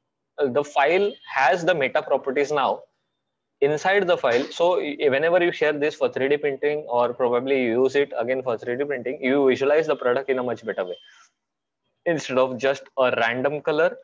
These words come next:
standard color, you have all the colors and the textures as well.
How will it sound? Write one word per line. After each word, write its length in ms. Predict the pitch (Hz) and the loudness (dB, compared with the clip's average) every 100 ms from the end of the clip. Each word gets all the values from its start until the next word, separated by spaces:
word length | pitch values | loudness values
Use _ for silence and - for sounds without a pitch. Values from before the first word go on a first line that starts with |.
| _ _ _ _ | _ _ _ _
standard 480 | - - 127 127 143 | -10 -4 -2 2 2
color, 260 | 135 156 214 | 2 0 -2
you 220 | 196 131 | 0 0
have 200 | 135 127 | 2 0
all 260 | 117 117 107 | 2 2 0
the 80 | |
colors 380 | - 113 120 110 | -4 -2 0 -2
and 120 | 113 | -4
the 80 | 110 | -4
textures 460 | 101 98 - 117 - | -6 -10 -8 -8 -6
as 180 | 101 - | -8 -8
well. 120 | 95 | -14